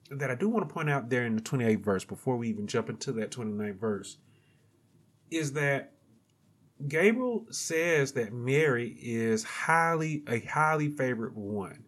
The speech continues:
and that she is blessed. So, so, so Mary was blessed and, and highly favored. And, and I don't believe that that was just because she was a virgin at the time. I don't think that by any chance was Mary the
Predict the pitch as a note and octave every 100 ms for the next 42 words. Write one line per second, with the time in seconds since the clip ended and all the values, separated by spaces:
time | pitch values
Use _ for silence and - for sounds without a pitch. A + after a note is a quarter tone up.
0 | _ _ _ _ _ _ - C3 A2+ A#2
1 | A2 C#3 C3 A#2 G#2 G2 A2+ G#2 - -
2 | - - C3 - C3+ B2 A2+ A2 - C3
3 | A#2 A2+ - C3 A2+ C#3+ F#3+ G3 F3+ C3
4 | F#2+ G2 C3+ C#3+ D3 - A2 A2 - G#2+
5 | G#2+ A#2+ C3+ C3+ B2 A#2 - C3 A2+ G2+
6 | - - - - - - D#3+ D3+ C#3+ -
7 | - D#3 D3+ D#3+ A3 F#3 E3+ D#3 D#3 D#3
8 | C#3 A2+ B2 C#3+ B2 B2 - C#3 C3+ C3+
9 | - C#3 B2 A#2 A2+ - B2+ D3 A#2+ G#2
10 | G#2+ G2+ A#2 A2 G#2+ G2+ - - - D3
11 | A2 A2+ C#3+ D3 D3 D3 C3+ - A2 -
12 | _ A2+ A2+ G#2 A2 G#2+ G#2+ C#3+ F3 B2
13 | B2 A2 G#2 - G2+ G#2 C3 B2 A2 G#2+